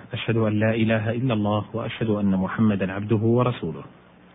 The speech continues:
اللهم صل وسلم وبارك على عبدك ونبيك محمد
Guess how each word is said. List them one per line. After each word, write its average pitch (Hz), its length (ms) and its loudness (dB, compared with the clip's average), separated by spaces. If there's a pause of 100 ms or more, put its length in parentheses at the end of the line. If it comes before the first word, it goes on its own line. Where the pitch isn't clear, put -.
(500)
اللهم 101 360 2
صل 101 240 0
وسلم 92 480 0
وبارك 107 400 0
على 87 120 -6
عبدك 107 360 -4
ونبيك 101 560 -2
محمد 127 500 4